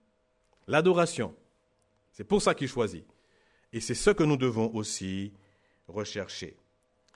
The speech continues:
Et donc, il faut pouvoir entrer dans la présence du Seigneur sans être distrait par le service.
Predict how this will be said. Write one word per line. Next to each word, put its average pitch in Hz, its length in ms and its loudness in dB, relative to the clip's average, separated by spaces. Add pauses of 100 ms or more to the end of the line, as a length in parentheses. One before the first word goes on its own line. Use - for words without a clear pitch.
(140)
Et 143 60 -6
donc, 190 160 4
il 190 80 2
faut 226 120 2
pouvoir 202 500 4
entrer 180 400 2
dans 175 100 4
la 147 120 4
présence 185 580 2
du 156 100 -2
Seigneur 151 460 4 (320)
sans 240 460 6
être - 340 0 (1200)
distrait 139 800 0 (500)
par 123 160 8
le 120 80 -2
service. 98 680 -8